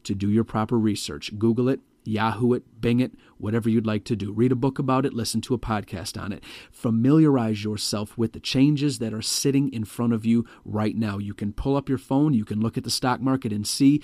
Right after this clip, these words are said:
something is changing. You can take your phone, you can open up the news, and you can see something is changing. You can go see your doctor, and you will notice something is changing. Debts are being put on hold. Some debts are being forgiven. People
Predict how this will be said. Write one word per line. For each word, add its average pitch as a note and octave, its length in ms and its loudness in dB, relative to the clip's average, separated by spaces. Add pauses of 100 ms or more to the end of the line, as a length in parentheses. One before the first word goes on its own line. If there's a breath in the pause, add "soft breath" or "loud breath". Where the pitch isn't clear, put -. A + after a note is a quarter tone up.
(120 loud breath)
something A2+ 480 2
is A2 100 0
changing. G2+ 400 -4
You G2+ 80 -4
can G#2 140 -4
take A2+ 220 -2
your A2+ 80 -6
phone, D3 340 2
you A2+ 80 2
can G#2+ 180 -6
open A#2+ 220 -2
up A2+ 120 -6
the G#2 60 -2
news, C3+ 360 6 (180 loud breath)
and A2+ 180 0
you A2+ 80 4
can C3 180 0
see B2+ 320 2
something A2+ 440 0
is A2 80 0
changing. A2 420 0
You G#2+ 100 2
can A#2+ 120 0
go A2+ 160 0
see - 160 -4
your C#3+ 140 4
doctor, C#3+ 420 -2 (220 loud breath)
and A#2+ 180 0
you B2 100 2
will C#3 120 4
notice C#3 440 2
something A2 420 -2
is A2 100 -2
changing. A2 460 -4
Debts B2 380 -6 (160 loud breath)
are A#2+ 100 -4
being A2 260 2
put A2+ 180 -4
on E2 160 -10
hold. D3+ 420 2 (140 loud breath)
Some B2 300 -2
debts C3+ 340 -4
are A#2 80 -6
being G2 240 -4
forgiven. C#3 640 2 (220 soft breath)
People C#3 380 0